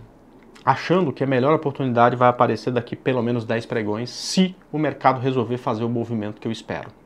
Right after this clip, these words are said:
tá? Tá bom, André, então pra daqui duas semanas a gente vai pensar em compra, se Deus quiser. É, é isso aí, eu, se Deus quiser. Isso vai res-, isso provavelmente vai mostrar que esse problema de saúde que a gente falou no começo tá se resolvendo, espero,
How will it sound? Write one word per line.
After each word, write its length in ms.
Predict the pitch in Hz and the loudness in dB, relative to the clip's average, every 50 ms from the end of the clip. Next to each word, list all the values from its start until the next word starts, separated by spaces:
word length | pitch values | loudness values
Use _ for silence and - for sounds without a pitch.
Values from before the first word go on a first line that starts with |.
| _ _ | _ _
tá? 300 | - 127 131 160 170 - - - - - - - - - - - - - | 6 6 6 6 6 2 -6 -18 -20 -20 -20 -20 -20 -20 -20 -10 0 6
Tá 120 | 214 208 | 6 10
bom, 160 | 208 247 247 | 12 12 12
André, 300 | 247 226 233 233 220 196 | 12 12 12 12 12 10
então 140 | 185 185 233 | 10 8 6
pra 120 | 220 233 226 | 6 8 8
daqui 240 | 214 226 - - | 8 6 6 6
duas 240 | 214 190 208 233 226 | 4 8 8 8 8
semanas 340 | 226 226 208 196 202 220 220 | 8 6 6 6 8 8 8
a 40 | 202 | 8
gente 140 | 208 202 - | 6 6 6
vai 120 | 208 208 | 6 6
pensar 300 | 208 202 185 190 - 196 | 8 6 2 4 4 2
em 80 | 190 185 | 2 2
compra, 280 | - 185 185 185 180 | 2 2 4 4 4
se 140 | 156 - 180 | 0 0 -2
Deus 220 | 156 170 170 175 | 0 0 0 0
quiser. 340 | - - 139 120 113 - - - - - | 0 0 2 2 2 0 -2 -8 -10 -2
É, 220 | - 156 147 117 - - - - - - _ _ - - - | 2 2 2 2 0 -8 -20 -20 -20 -20 _ _ -18 -8 -4
é 80 | 127 | -4
isso 180 | 139 135 - - | -4 -4 -2 -4
aí, 180 | 139 98 85 87 - | -4 -4 -4 -8 -6
eu, 340 | - 123 127 135 90 82 - | -2 0 0 0 -2 -4 -12
se 200 | - - - 117 | -12 -8 -8 -6
Deus 180 | 110 117 120 | -6 -6 -4
quiser. 380 | - 151 139 131 123 104 80 78 95 | -2 0 2 4 4 2 2 -2 -8
Isso 220 | 107 - - 131 | -10 -6 -2 2
vai 140 | 123 120 123 | 2 4 4
res-, 180 | 127 127 123 95 92 131 120 113 | 4 0 0 0 -2 -2 0 0
isso 340 | - 127 120 - - 127 117 - - | 0 -2 -2 -4 -6 -10 -10 -4 0
provavelmente 320 | - 131 117 117 117 - | 2 4 4 2 2 0
vai 100 | 143 127 | 0 2
mostrar 420 | 127 120 110 110 - - 131 131 | 2 2 0 0 2 2 2 2
que 100 | 131 - | 2 0
esse 160 | 117 - - 120 | -8 -8 -8 -6
problema 400 | - 123 123 110 120 139 151 147 | -2 0 0 2 2 0 0 -2
de 80 | - | -2
saúde 400 | - - 131 113 117 120 120 113 | 2 4 4 4 4 2 0 -2
que 80 | 104 - | -4 -6
a 40 | 107 | -8
gente 160 | 110 110 - | -8 -8 -4
falou 260 | - 117 104 104 104 | -2 0 0 0 -2
no 80 | 110 107 | -4 -4
começo 360 | - 107 104 107 107 - - | -6 -6 -4 -4 -4 -6 -4
tá 120 | - 113 | -6 -6
se 140 | 107 - - | -6 -4 -4
resolvendo, 640 | 113 117 107 107 98 92 98 107 110 127 139 139 | -4 -4 -4 -4 -6 -4 -4 -4 -4 -4 -6 -6
espero, 520 | 135 - - - - 110 107 113 131 151 | -8 -10 -8 -2 0 0 2 2 0 -2